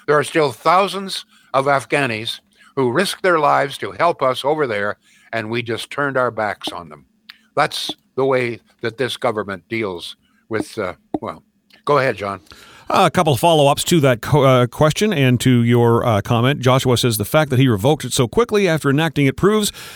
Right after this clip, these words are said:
Speaker 2: it was nothing more than a power grab than when the reaction was unfavorable, he saved his hide."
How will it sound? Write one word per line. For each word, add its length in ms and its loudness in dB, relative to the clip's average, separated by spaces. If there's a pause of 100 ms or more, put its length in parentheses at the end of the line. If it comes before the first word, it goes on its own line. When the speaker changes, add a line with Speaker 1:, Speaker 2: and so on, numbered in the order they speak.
(120)
Speaker 2:
it 140 0
was 140 2
nothing 280 2
more 200 4
than 80 2
a 40 0
power 320 2
grab 440 4 (100)
than 800 0
when 240 2
the 120 2
reaction 520 2
was 160 0
unfavorable, 720 0
he 160 -4
saved 420 0
his 200 -4
hide." 380 -2